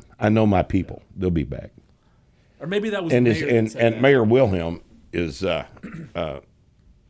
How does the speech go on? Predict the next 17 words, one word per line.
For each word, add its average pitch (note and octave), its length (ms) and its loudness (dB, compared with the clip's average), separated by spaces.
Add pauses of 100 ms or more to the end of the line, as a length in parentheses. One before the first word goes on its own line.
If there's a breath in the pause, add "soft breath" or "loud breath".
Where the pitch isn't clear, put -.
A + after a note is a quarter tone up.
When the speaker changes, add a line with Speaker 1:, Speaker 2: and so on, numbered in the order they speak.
(220)
Speaker 1:
he's A#2+ 300 -6
locking F2+ 540 -2
down, F#2 280 -2
like, E2 280 -6
nine D#2+ 500 -4
of C#2+ 120 -6
the C#2 100 -6
zip E2 280 -4
codes E2+ 360 -4
up D#2+ 160 -4
there. E2+ 260 -8 (880 soft breath)
Get, F2 240 -6
uh, D#2+ 180 0
like, E2+ 220 0
everybody E2 280 -2
stays D#2+ 360 -2
inside. D2+ 340 -8